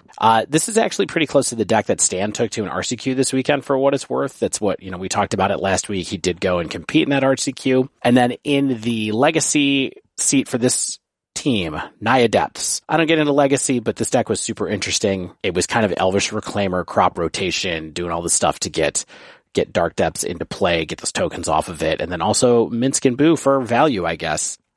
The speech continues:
Fourth place team, Berglund, Glonek, Termini.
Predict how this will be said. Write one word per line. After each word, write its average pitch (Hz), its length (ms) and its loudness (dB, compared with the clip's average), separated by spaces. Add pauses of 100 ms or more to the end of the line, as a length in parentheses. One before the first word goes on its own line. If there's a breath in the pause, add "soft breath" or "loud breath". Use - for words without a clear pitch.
(100)
Fourth - 280 2
place 113 220 2
team, 67 320 -10 (180)
Berglund, 160 580 2 (140)
Glonek, 131 600 -2 (200)
Termini. 85 640 -4